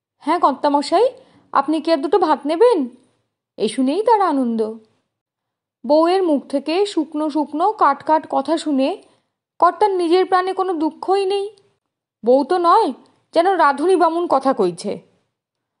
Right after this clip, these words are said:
আমার তো নিজেরই কানে কেমন যেন ঠেকত। কিন্তু জীবন কেটে গেল, তুমি আর উনি বলতে বললেন না। তাই যেই বড় বৌমা ঘরে এলো,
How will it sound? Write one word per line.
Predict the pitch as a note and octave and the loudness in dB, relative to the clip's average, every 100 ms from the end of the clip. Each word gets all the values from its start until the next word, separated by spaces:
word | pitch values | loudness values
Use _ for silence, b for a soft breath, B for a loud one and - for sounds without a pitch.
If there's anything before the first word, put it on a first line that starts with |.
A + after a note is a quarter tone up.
| _ | _
আমার | - E4 G#4+ A4 | -2 2 2 2
তো | |
নিজেরই | G#4 F4 E4 G4 A4+ | 2 2 2 4 4
কানে | G#4+ D4+ D4+ | 4 0 0
কেমন | D4+ C#4 C4+ | 0 2 2
যেন | B3 C4 | 0 -2
ঠেকত। | B3 G3+ - - E3+ - _ _ _ _ _ _ _ _ _ _ | -2 -4 -4 -10 -10 -12 _ _ _ _ _ _ _ _ _ _
কিন্তু | - F4 A4 | -8 2 2
জীবন | D#4 C4 D4 E4+ E4 | 4 2 4 2 2
কেটে | C#4 B3 A3+ | -2 -2 0
গেল, | G#3+ G3+ G3+ G#3+ _ _ _ _ _ - | -2 -4 -6 -12 _ _ _ _ _ -8
তুমি | C#4+ C#4+ D4 | -2 0 2
আর | D4 D#4 | 2 0
উনি | E4+ G4 | -2 0
বলতে | E4+ C#4 B3+ | 2 2 0
বললেন | A#3+ A#3+ A#3 G#3+ A3 | 0 0 -2 -4 -6
না। | G#3+ G#3+ A3+ _ _ _ _ _ _ _ _ | -8 -10 -16 _ _ _ _ _ _ _ _
তাই | - A#3+ B3 E4+ A4 - _ F#3 | -2 -2 0 -2 -4 -6 _ -10
যেই | F#3+ C4 F4+ G#4 | -2 0 2 2
বড় | C#4 B3 C4 | 2 2 0
বৌমা | C4+ C#4 D4+ | 0 0 -2
ঘরে | C#4 E3+ G#3+ C4+ D4 | -4 -6 -4 -2 -2
এলো, | G#3 D#3 | -2 -4